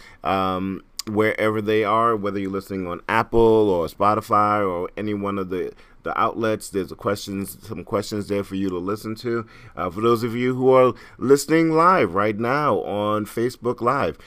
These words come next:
feel free to drop in your comments, and, and we will, uh, have that back and forth that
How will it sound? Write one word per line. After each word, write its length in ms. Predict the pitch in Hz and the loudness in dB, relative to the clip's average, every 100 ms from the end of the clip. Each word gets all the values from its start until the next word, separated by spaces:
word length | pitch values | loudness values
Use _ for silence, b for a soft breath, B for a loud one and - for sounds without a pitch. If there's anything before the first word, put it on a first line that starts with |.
| B | B
feel 280 | - 127 131 | -6 2 2
free 180 | 127 139 | 2 -2
to 100 | 127 | -2
drop 380 | 95 104 185 - | 0 0 0 -2
in 160 | 120 | -2
your 100 | 113 | -2
comments, 640 | 98 - 104 123 127 127 - | -6 -4 -2 -2 -4 -8 -10
and, 440 | - 92 95 95 b b b _ _ _ _ - - | -8 -4 -4 -6 b b b _ _ _ _ -20 -10
and 160 | 110 98 | -6 0
we 100 | 110 | 0
will, 360 | 101 90 92 | 0 0 0
uh, 240 | 92 90 87 | -2 -2 -4
have 240 | 110 98 | -6 -6
that 200 | 98 90 | -6 -6
back 240 | 82 98 104 | -8 -8 -10
and 120 | 95 | -10
forth 280 | 90 95 - | -8 -8 -8
that 180 | 85 | -10